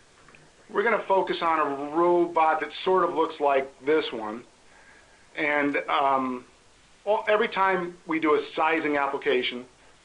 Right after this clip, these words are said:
we're really looking at, we have to start with what the customer's needs are.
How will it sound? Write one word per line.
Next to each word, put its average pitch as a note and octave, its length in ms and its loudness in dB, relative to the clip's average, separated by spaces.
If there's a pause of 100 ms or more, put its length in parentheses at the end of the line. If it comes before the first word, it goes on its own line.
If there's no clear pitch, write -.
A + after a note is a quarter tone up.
(600)
we're E3 140 2
really G3 260 4
looking F3 280 0
at, D#3 260 0
we F3 100 0
have A3+ 160 0
to E3+ 80 -10
start F3+ 300 2
with D3 160 4
what F3 200 2
the E3 80 -2
customer's D#3 600 -2
needs C#3 300 -4
are. G#2 280 -8